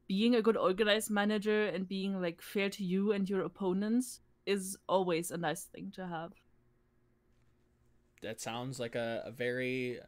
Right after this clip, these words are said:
Speaker 2: a noble thing to do in, in this day and age. You know, there, there's not a lot of, uh,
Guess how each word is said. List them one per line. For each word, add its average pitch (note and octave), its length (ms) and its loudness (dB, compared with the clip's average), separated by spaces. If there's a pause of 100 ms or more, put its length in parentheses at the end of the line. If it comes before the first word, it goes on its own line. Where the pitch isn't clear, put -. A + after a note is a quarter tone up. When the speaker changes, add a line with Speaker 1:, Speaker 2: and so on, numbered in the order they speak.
Speaker 2:
a A#2 160 -10
noble A#2+ 460 -6
thing C3 240 -10
to B2 40 -14
do C#3+ 300 -8
in, F2 240 -12
in G2 120 -14
this A2 160 -12
day F#2+ 140 -10
and F#2 80 -10
age. F#2 240 -14
You F2 60 -16
know, F2+ 120 -14
there, F2+ 180 -14 (100)
there's G2 180 -14
not G#2+ 140 -10
a G#2+ 40 -6
lot G#2+ 200 -6
of, G#2+ 180 -12
uh, G#2+ 180 -10